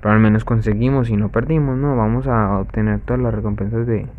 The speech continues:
de las misiones diarias.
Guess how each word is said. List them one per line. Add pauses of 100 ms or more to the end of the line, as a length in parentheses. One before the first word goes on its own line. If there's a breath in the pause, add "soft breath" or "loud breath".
(1800 loud breath)
de
las
misiones
diarias.